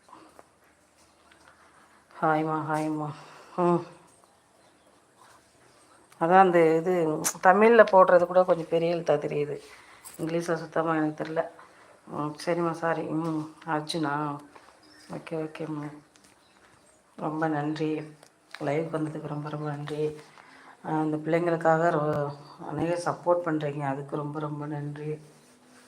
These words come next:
தொடர்ந்து இந்த பிள்ளைங்களுக்காக இந்த சேனலை சப்போர்ட் பண்ணுங்க. அவங்களுக்கு ஒரு வாய்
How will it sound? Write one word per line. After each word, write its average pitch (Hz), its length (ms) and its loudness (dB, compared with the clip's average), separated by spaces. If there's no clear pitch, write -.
தொடர்ந்து 180 340 -2
இந்த 170 140 -4
பிள்ளைங்களுக்காக 165 580 0
இந்த 165 140 0
சேனலை 160 380 -2
சப்போர்ட் 156 260 -10
பண்ணுங்க. 156 480 -6
அவங்களுக்கு 160 880 2
ஒரு 165 220 -2
வாய் 156 220 2